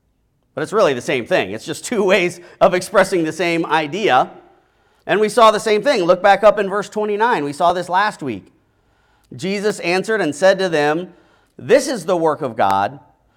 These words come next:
that you believe in him whom he has sent." The work of God was to provide and freely offer full salvation through Christ, and our part is faith.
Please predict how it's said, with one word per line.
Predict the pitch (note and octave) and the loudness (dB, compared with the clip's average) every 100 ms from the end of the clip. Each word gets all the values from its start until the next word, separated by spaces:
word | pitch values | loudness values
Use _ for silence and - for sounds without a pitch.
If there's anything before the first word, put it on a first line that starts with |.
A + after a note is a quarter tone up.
| _ | _
that | B2 D3 | -10 -6
you | D#3 | -4
believe | C#3 C#3 E3 A3+ D#3 C3+ | -4 -4 -4 -4 -4 -4
in | C#3 C3+ | -6 -6
him | B2+ F3+ D#3+ A#2 A2 A2 _ _ _ | -6 -4 -2 -4 -6 -12 _ _ _
whom | - C#3 B2 | -8 -6 -6
he | C3 B2 | -6 -6
has | B2 | -6
sent." | - G2+ F2 _ _ _ _ _ _ _ _ _ _ _ _ _ _ _ _ _ _ _ | -8 -10 -10 _ _ _ _ _ _ _ _ _ _ _ _ _ _ _ _ _ _ _
The | A2 | -12
work | A2 D3+ | -4 -4
of | D3+ A2+ | -4 2
God | C3+ D#3 D3+ | 4 6 2
was | C3 B2+ - | 0 -4 -8
to | - B2+ | -16 -12
provide | C3 G#2+ C3 D#3 E3 E3 | -8 0 2 4 4 0
and | A2 G#2+ | -6 -12
freely | - D#3 D#3 D#3 | -10 -8 -6 -6
offer | - C#3 D3+ D#3 | 0 2 2 -2
full | C3+ - D#3 F3 | -8 -6 -4 -4
salvation | - B2 A2+ D3 D3+ D3 | -4 -4 -4 -8 -8 -12
through | C3 B2 | -10 -12
Christ, | A#2 C#3 D3+ E3+ E3 _ _ _ _ _ _ | -8 -4 -4 -4 -12 _ _ _ _ _ _
and | A#2+ A#2 | -10 -4
our | C3+ D3+ | 0 0
part | D3+ C#3+ D3 | 0 0 0
is | C3 B2+ | -2 -8
faith. | - G#2 F2 - _ | -8 -10 -10 -18 _